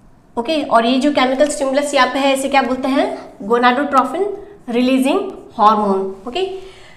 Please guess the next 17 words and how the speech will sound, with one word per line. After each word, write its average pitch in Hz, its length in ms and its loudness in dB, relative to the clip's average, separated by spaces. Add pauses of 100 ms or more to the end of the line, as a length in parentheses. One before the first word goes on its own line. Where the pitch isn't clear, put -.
(120)
so 381 140 0
in 392 340 4
arcuate 349 580 6 (120)
nucleus 285 320 4
से 330 160 -2
क्या 285 180 6
release 285 300 2
होता 277 180 0
है, - 540 0
gonadotrophin 269 760 2
releasing 262 500 -2
hormone, 269 480 0 (260)
जो 269 140 2
इस 392 260 2 (120)
hypophyseal 285 680 4
portal 285 400 4
system, 233 420 -4